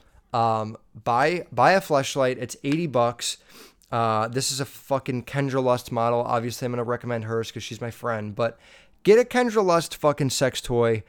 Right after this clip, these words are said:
um, and fuck this thing and do not jerk off. And I promise you, you'll last longer.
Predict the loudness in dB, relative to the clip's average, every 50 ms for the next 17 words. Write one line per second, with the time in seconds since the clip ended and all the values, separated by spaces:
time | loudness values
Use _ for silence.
0 | _ _ _ _ _ _ -6 -2 0 0 0 0 0 -2 -4 -6 -10 _ _ -4
1 | 0 2 4 4 4 4 2 0 -2 -6 -12 _ _ _ _ _ _ _ -14 -12
2 | -6 0 2 2 2 2 0 0 2 4 4 2 2 2 4 4 4 4 2 0
3 | 0 2 4 6 6 6 4 4 0 -4 -2 -2 -2 -2 0 0 0 0 -2 -6
4 | -12 -20 -20 -20 -16 -8 -2 0 0 0 0 -2 -2 2 4 6 6 6 4 2
5 | -2 -2 -4 0 2 2 2 4 4 2 2 0 -2 -2 -2 2 2 2 2 2
6 | 2 2 2 2 0